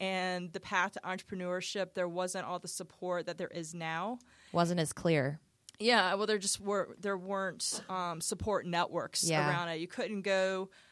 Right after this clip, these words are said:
Speaker 1: you know, to various organizations like
Speaker 2: Mm-hmm.
Speaker 1: tag and things like that. So, um, I was trying, I was looking at buying a franchise. I ended up going to live in South America for six months. And, um,
Speaker 2: Wow.
Speaker 1: you know, I, I felt like if I was gonna take risk,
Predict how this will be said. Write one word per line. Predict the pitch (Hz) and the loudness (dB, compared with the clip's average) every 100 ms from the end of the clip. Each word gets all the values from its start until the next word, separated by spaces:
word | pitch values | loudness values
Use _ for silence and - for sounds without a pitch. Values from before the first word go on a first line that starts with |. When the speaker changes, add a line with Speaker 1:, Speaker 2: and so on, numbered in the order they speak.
| _ | _
Speaker 1:
you | - 202 | -8 -2
know, | 180 185 | 0 0
to | - | 0
various | 196 190 185 190 | 0 2 2 2
organizations | - 196 190 185 165 175 - 196 180 175 | 0 -2 0 0 0 0 0 0 0 0
like | 170 160 | 0 0
Speaker 2:
Mm-hmm. | 156 | 4
Speaker 1:
tag | 190 185 175 180 | 6 8 6 4
and | 175 | 0
things | 190 190 175 | 0 -2 0
like | 170 165 | -2 -2
that. | 180 175 101 - | 0 0 0 -2
So, | - 226 208 202 190 - - - - | 0 4 4 4 0 -10 -20 -20 -8
um, | - 196 185 180 | 0 4 4 4
I | 131 233 | 6 8
was | 240 - | 8 4
trying, | - 214 202 196 190 165 | 2 2 4 2 0 0
I | |
was | 190 190 | -2 -2
looking | 196 208 180 | -4 -4 -4
at | 160 | -2
buying | 175 175 160 | -2 -2 -4
a | |
franchise. | - 240 247 240 247 226 226 220 220 220 - | -4 0 2 2 4 4 4 4 2 0 -2
I | - | -2
ended | 196 214 | 0 4
up | 208 - - | 2 0 -14
going | 190 196 202 | -4 0 0
to | 196 | -2
live | 185 190 190 | 0 0 -2
in | 185 180 180 | -2 -6 -4
South | 170 175 180 | -2 -2 0
America | 190 185 185 190 | 0 2 2 -2
for | 180 185 | -4 -4
six | - 185 - | -4 -2 -4
months. | 180 175 175 - - - - | -2 -2 -2 -2 -2 -2 -4
And, | 185 185 175 175 170 170 | -2 -2 -2 -2 -4 -2
um, | 170 170 170 | -2 -2 -2
Speaker 2:
Wow. | 165 165 - - - _ - - - _ _ | -2 -4 -8 -10 -10 _ -20 -20 -20 _ _
Speaker 1:
you | 220 | 0
know, | 226 220 | 4 4
I, | 170 196 208 - | 6 4 4 2
I | |
felt | 208 220 196 | 0 2 2
like | 214 | 0
if | 214 | 0
I | 202 | 2
was | 214 | 2
gonna | 226 202 | -2 -2
take | - 185 | -2 -4
risk, | 180 180 208 - - - | -2 0 0 0 -4 -10